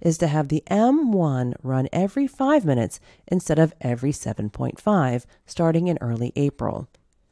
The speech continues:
Per Secretary Needball, the cost of the entire lifting operation is currently estimated to be just under ten million euros and must be borne by the party causing the damage.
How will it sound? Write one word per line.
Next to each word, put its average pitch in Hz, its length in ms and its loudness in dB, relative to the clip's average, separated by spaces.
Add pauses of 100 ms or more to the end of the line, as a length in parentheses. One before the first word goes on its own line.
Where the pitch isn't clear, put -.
(320)
Per 143 140 0
Secretary 202 540 2
Needball, 185 520 2 (220)
the 151 100 -2
cost 320 500 -2
of 165 140 0
the 165 160 0
entire 233 680 -2
lifting 214 540 0
operation 170 720 0 (300)
is - 180 -2
currently 285 560 0
estimated 165 640 0
to 156 100 -8
be 147 140 -4 (100)
just 233 460 0
under 170 260 0
ten 226 640 -4
million 123 440 -2
euros - 480 -4 (360)
and 151 160 -2
must 262 360 -2
be 190 100 2
borne 123 360 0
by 135 140 -2
the 139 120 -2
party 208 500 -2
causing 208 520 -2
the 127 100 -2
damage. 131 560 0